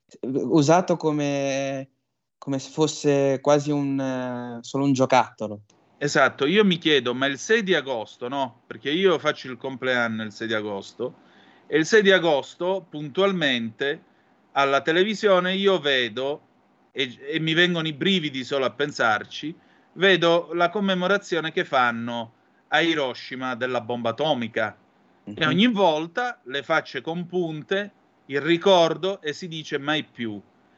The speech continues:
Speaker 2: Ma con quale serietà si, come si fa a tenere la faccia seria quest'anno nel dire "mai più"? Come si fa?
Speaker 1: Eh, come in tante altre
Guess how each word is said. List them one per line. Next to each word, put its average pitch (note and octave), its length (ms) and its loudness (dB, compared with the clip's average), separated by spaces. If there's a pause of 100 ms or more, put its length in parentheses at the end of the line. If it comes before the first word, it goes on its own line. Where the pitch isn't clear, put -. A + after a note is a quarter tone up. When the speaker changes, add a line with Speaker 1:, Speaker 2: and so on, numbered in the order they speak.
(160)
Speaker 2:
Ma F3 140 4
con G#3+ 200 4
quale B3+ 360 4
serietà G#3+ 640 0
si, C3+ 280 -14
come B3+ 260 -2
si C#4+ 140 -6
fa F#3+ 220 2
a C3 60 0
tenere D#3 440 -2
la C#3 120 2
faccia E3 440 -2
seria D#3 680 -2 (440)
quest'anno D#3+ 840 -2
nel B2+ 220 -10
dire B2+ 280 -8
"mai B2+ 360 -4
più"? A2 500 -12 (1300)
Come G3 200 -10
si F#3+ 140 -8
fa? G2+ 280 -8 (960)
Speaker 1:
Eh, B2 500 2
come C#3+ 200 6
in D3 120 8
tante F3 300 4
altre E3 460 0